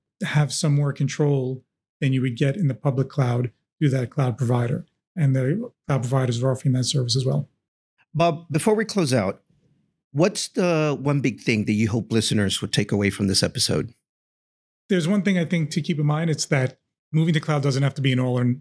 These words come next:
Speaker 1: all or none decision. There are benefits you can gain today, and there are use cases that benefit from use of cloud, and you can start doing that today and fit that into a broader migration strategy for the cloud that may take many years.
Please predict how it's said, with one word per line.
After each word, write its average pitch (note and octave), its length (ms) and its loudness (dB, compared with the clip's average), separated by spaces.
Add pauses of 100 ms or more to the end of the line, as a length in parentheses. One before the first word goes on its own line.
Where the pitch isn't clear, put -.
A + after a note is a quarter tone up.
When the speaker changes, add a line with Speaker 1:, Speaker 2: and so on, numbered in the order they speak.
Speaker 1:
all D3+ 200 2
or B2+ 60 0
none B2 380 -2 (200)
decision. A#2+ 540 0 (420)
There C#3 120 0
are B2+ 40 -2
benefits D3+ 440 -2
you D#3 80 -2
can C#3+ 120 0
gain C#3 220 0
today, F3+ 460 0
and E3+ 180 0
there C3 180 0
are B2+ 200 -6 (400)
use D3 200 0
cases D#3 480 -2
that C3 360 -2
benefit C#3+ 320 0
from C#3+ 160 0
use B2 160 -4
of B2 80 -8
cloud, D#3 400 -2 (280)
and C#3+ 100 -2
you A#2+ 60 -2
can C3 100 2
start C#3 240 -2
doing C3+ 160 0
that C3 180 -4
today D#3 300 0
and C3 120 -2
fit - 160 -2
that C3+ 140 2
into C#3 500 -2
a C3 380 0 (360)
broader C3+ 540 0 (400)
migration C3 920 0
strategy C3 500 0
for B2+ 140 -2
the A#2+ 120 0
cloud C3 500 0 (380)
that C3 120 -4
may B2+ 180 0
take A#2+ 440 -2
many C3 220 2
years. A#2 420 -6